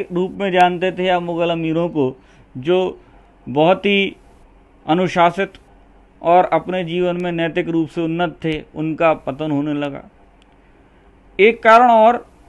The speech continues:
जो हम शुरुआत में ही देख सकते हैं कि जो मुगलों का जो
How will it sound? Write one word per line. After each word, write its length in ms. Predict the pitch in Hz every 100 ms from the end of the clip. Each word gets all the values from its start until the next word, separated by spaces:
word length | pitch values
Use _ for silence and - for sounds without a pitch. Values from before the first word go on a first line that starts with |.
| 151
जो 340 | 147 214 226
हम 380 | 165 190 214 220
शुरुआत 520 | - 180 190 202 208
में 140 | 226 226
ही 60 | 226
देख 200 | 202 185
सकते 400 | 190 165 - 190
हैं 260 | 202 247 240 _ _ -
कि 120 | 233
जो 160 | 233 220
मुगलों 440 | 170 170 208 247
का 160 | 254 254
जो 260 | 240 247